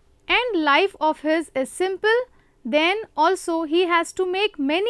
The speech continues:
economic decisions regarding changes to be brought according to circumstances. He does only a few activities, swimming at his island, enjoying the leisure,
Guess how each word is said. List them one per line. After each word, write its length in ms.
economic 640
decisions 720
regarding 640
changes 540
to 140
be 200
brought 400
according 460
to 120
circumstances. 1080
He 220
does 380
only 380
a 80
few 240
activities, 800
swimming 480
at 180
his 200
island, 440
enjoying 600
the 100
leisure, 460